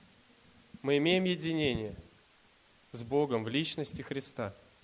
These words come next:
И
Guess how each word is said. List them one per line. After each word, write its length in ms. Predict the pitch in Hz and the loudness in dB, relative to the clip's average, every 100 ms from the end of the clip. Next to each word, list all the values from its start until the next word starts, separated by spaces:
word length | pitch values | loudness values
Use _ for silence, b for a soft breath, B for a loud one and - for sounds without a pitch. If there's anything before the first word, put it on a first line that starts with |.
| - - - - - - - - - - - - - - - - - - - - - - - - - - - - - - - - - - - - - - - - - - - - | -20 -20 -20 -20 -20 -20 -20 -20 -20 -20 -20 -20 -20 -20 -20 -20 -20 -20 -20 -20 -20 -20 -20 -20 -20 -20 -20 -20 -20 -20 -20 -20 -20 -20 -20 -20 -20 -20 -20 -20 -20 -20 -20 -16
И 440 | - 139 143 143 | -2 0 2 2